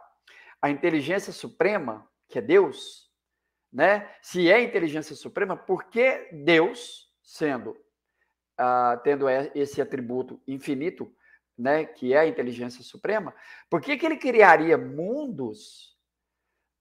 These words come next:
é, nesse universo infinito? E o próprio Jesus vai dizer que há várias moradas na casa do meu pai. Nós sabemos que a casa de Deus é o universo, né? Casa aqui no sentido figurado.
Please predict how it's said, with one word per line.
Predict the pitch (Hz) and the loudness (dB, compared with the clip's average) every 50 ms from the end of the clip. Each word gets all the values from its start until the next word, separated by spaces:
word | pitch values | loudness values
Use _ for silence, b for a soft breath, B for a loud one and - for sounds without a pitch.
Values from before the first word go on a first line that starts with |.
| _ | _
é, | - 139 147 147 147 147 147 143 143 143 143 139 135 135 135 131 131 127 123 123 120 120 113 107 101 87 - - - _ _ _ _ _ _ _ _ _ _ _ _ _ _ _ - | 4 4 6 6 6 6 6 6 6 6 6 6 6 4 2 2 0 0 0 0 0 -2 -2 -4 -4 -6 -10 -14 -18 _ _ _ _ _ _ _ _ _ _ _ _ _ _ _ -16
nesse | 147 143 147 180 202 190 196 202 | -8 -2 2 2 2 2 0 -2
universo | 185 180 156 123 135 165 180 180 - - 185 | -2 -2 2 6 6 8 8 6 2 -2 -12
infinito? | 160 147 - 160 139 156 208 233 - | -14 -12 -10 -8 -4 -2 -2 -2 -2
E | 170 143 | -2 -4
o | 139 123 | -4 -2
próprio | - 147 165 175 170 170 | 0 2 2 2 2 0
Jesus | 147 160 156 139 147 165 156 | -4 -4 -4 -4 -4 -6 -2
vai | 156 151 147 | 0 -2 -2
dizer | 123 120 139 156 | -2 -2 -4 -4
que | 151 160 | -2 -2
há | 139 123 | -2 0
várias | 123 151 165 165 160 143 | 2 4 4 4 2 0
moradas | 143 139 139 139 143 143 131 131 120 | 0 0 2 2 2 2 0 -2 -6
na | 131 127 | -8 -8
casa | - 135 131 127 127 | -6 -4 -4 -4 -4
do | 123 131 | -6 -6
meu | 123 123 117 | -6 -4 0
pai. | - 175 196 190 | 2 2 2 2
Nós | 156 143 139 131 | 0 -2 -4 -4
sabemos | - 143 131 120 135 135 135 - | -2 -2 -2 -2 -2 -6 -6 -8
que | - | -10
a | 131 123 | -8 -6
casa | - 127 131 123 117 | -4 -4 -4 -4 -6
de | 120 127 | -10 -8
Deus | 117 127 127 131 117 | -4 -4 -4 -2 0
é | 139 147 | 2 2
o | 151 147 | 2 0
universo, | 135 120 117 117 165 208 208 202 - - - _ _ _ _ _ _ _ _ _ _ _ - | -2 -6 -4 -2 -2 -2 -2 -4 -8 -20 -20 _ _ _ _ _ _ _ _ _ _ _ -8
né? | 123 131 135 | -4 -4 -4
Casa | 135 - 135 139 147 147 127 131 | 0 4 6 6 6 4 2 -4
aqui | 117 - 139 | -4 -4 -4
no | 131 135 | -4 -6
sentido | 127 - 131 120 - 135 123 | -10 -10 -12 -10 -8 -10 -10
figurado. | 120 - 127 127 127 139 175 214 214 143 117 | -8 -6 -4 -2 2 4 4 4 2 0 -4